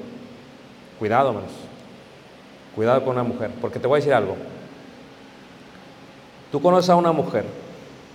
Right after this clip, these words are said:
que es una viña de un hombre, la cual no ha sido cuidado por su hombre, y la cual también tiene pasiones, como tú y yo tenemos pasiones, y se enfrenta con un hombre como tú,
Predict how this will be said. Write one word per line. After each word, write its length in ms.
que 60
es 140
una 180
viña 300
de 60
un 180
hombre, 300
la 220
cual 220
no 60
ha 60
sido 280
cuidado 580
por 200
su 200
hombre, 320
y 80
la 180
cual 160
también 300
tiene 240
pasiones, 880
como 220
tú 120
y 20
yo 120
tenemos 300
pasiones, 640
y 80
se 80
enfrenta 340
con 120
un 40
hombre 240
como 200
tú, 260